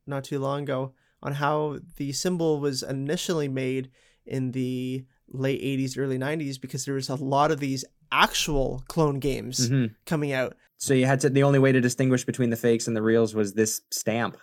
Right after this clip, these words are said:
Speaker 1: There was a lot of people's, uh, consoles who'd be getting bricked because there was no real, like, you just buy these games wherever. There wasn't a good, like, regulation, I guess,
Speaker 2: No,
Speaker 1: at that point.
Speaker 2: there's no ratings board. It was kinda like the Wild West of games at the time.
Speaker 1: <laughs> Yeah,
Speaker 2: Even though they
Speaker 1: yeah,
Speaker 2: were
Speaker 1: for
Speaker 2: huge, it was a
Speaker 1: sure.
Speaker 2: multi-million dollar industry, even in the mid eighties,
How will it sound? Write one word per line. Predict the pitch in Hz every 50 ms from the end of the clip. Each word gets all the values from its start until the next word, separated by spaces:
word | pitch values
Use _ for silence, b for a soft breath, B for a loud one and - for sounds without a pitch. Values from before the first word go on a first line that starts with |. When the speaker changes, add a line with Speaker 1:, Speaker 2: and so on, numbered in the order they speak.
| _ - - - - -
Speaker 1:
There | 160 160
was | 156 147
a | 160
lot | 143 151 147 151 151
of | 156 147 131 -
people's, | - 156 156 - - 151 147 147 143 135 -
uh, | 147 139 139 139 135 139 135 139 139
consoles | - 147 147 185 190 - 135 131 131 -
who'd | 147 131 127
be | 139 131
getting | 147 135 135 135 131
bricked | 131 135 139 165 170 _
because | - 139 131 151 135 127 127 135
there | 139 139
was | 135 135 139
no | 139 147 160 165 156 151
real, | 135 131 143 143 147 147 151
like, | 139 139 139 135 127 - - - b b b b b b
you | 185
just | 240 269 254 - _ -
buy | 131 127 143 175
these | 170 156 143 135 135
games | 147 139 139 139 131 131
wherever. | 131 131 135 143 147 131 131 135
There | 135 143 143
wasn't | 156 175 190 185 170
a |
good, | 139 131 - 143 147 143 135 131
like, | 131 127 123 123 - - - _ _ _ _ _ _ -
regulation, | 131 131 156 156 139 156 135 131 139 156 - - 147 123 123 127 - -
I | 147
guess, | 139 127 143
Speaker 2:
No, | 175 185
Speaker 1:
at | 139
that | 120 123 120 131
point. | 127 120 123
Speaker 2:
there's | 127 123 117
no | 143 147
ratings | 127 117 113 113 120 131 131 117
board. | - 120 123 127 127 127 127
It | 123
was | 117 120 -
kinda | - 185 180
like | 131 -
the | - 104
Wild | 104 117 123 120 104 107
West | 120 123 139 - 117
of | 101 95
games | 98 107 123 139 113 104 107 104
at | 101 101
the | 104
time. | - - 110 127 113 104 98 101 113
Speaker 1:
<laughs> | 113
Yeah, | 247 233 - - 302 277 -
Speaker 2:
Even | - 147
though | 143 143
they | 143 143
Speaker 1:
yeah, | 139 - - -
Speaker 2:
were | 143
Speaker 1:
for | 143
Speaker 2:
huge, | 160 151 127 127 127 139
it | 120
was | 120
a | 120
Speaker 1:
sure. | 127
Speaker 2:
multi-million | 131 131 135 - 139 123 123 123 127 127 120
dollar | 123 120 120 110 110
industry, | 120 135 139 139 - 123 110 107 110
even | 120 113 123
in | 120 117 113 113
the | 113 110
mid | 104 107 110 113 113 113
eighties, | 107 123 131 120 104 107 104 - -